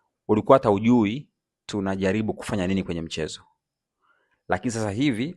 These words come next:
una-, unaona kabisa kwamba kuna kitu timu inajaribu kufanya. Una-, unakiona kabisa kwamba timu hapa inajaribu kuta-, kuta-, kutafuta kitu fulani kwenye, kwenye mchezo, tofauti na vile ambavyo ilikuwa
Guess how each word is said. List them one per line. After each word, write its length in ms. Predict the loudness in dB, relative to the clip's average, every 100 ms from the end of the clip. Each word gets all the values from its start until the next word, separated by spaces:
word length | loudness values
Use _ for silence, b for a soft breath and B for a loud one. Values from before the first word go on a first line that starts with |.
| _
una-, 200 | -8 -6
unaona 460 | -4 -2 2 2 2
kabisa 300 | 0 -2 0
kwamba 400 | 0 2 -2 -4 _ _ _ _ _ _ _ _
kuna 300 | -2 -2 0
kitu 400 | -2 -4 -4 -10
timu 240 | -6 -4
inajaribu 300 | -2 -4 -6
kufanya. 420 | -6 -6 -4 -8
Una-, 120 | -10 -8
unakiona 500 | -6 -4 0 2 2
kabisa 260 | -4 -6
kwamba 200 | -6 -6
timu 240 | -8 -6 -4
hapa 160 | -4
inajaribu 300 | -6 -6 -8
kuta-, 100 | -14
kuta-, 200 | -16 -14
kutafuta 480 | -14 -14 -12 -8 -8
kitu 260 | -8 -12 -10
fulani 460 | -2 -2 -2 -8 _ b b _
kwenye, 480 | -6 -6 -8 -12 _
kwenye 220 | -8 -6 -6
mchezo, 340 | -8 -10 -10
tofauti 420 | -2 4 4 4
na 160 | -4 -6 b b b
vile 160 | 0 0
ambavyo 320 | 2 2 2
ilikuwa 640 | -2 -4 0 0 0 -6